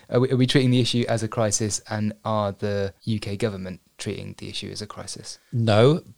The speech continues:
Speaker 2: and I can see why. I think we should start talking about the climate opportunity, because to deal with this crisis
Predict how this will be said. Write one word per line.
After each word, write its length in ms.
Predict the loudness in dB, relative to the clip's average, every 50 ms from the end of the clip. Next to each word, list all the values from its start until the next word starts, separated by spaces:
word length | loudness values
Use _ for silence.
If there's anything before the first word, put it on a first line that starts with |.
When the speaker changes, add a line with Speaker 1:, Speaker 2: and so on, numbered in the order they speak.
| _ _ _
Speaker 2:
and 180 | -2 0 0 2
I 200 | 2 2 2 2
can 200 | 0 0 2 4
see 240 | 6 6 6 4
why. 460 | 2 2 2 2 2 2 0 -4 -6 -6 -12 _ _ _ _ _ _ _ _ _ _
I 140 | 4 4 6
think 300 | 6 4 2 0 0 0
we 120 | 0 0
should 220 | 2 2 0 2 2
start 320 | 2 2 2 -2 -4 -4
talking 300 | -2 -2 0 0 0 0
about 240 | 0 0 0 -2 -4
the 80 | -6 -8
climate 400 | -2 0 2 2 2 0 0 -2
opportunity, 800 | -4 -6 -6 -4 -4 -2 0 2 2 2 0 -2 -4 -8 -8 -10 -14 _ _ _ _ _ _ _ -20 -20 -20 -20 -20 -20 _ _ _ -10
because 400 | -6 -2 2 4 4 4 4 2 _ _ _ _ _ _ _ _ _ _ _ _ _ _ _ _ _ _
to 160 | 4 6 6 6
deal 360 | 4 6 6 8 8 6 6
with 200 | 4 2 0 -2
this 180 | -2 -2 -2
crisis 800 | -2 -2 -2 -4 -2 -2 -2 -2 -2 -2 -2 -2 -2 -2 -4 -10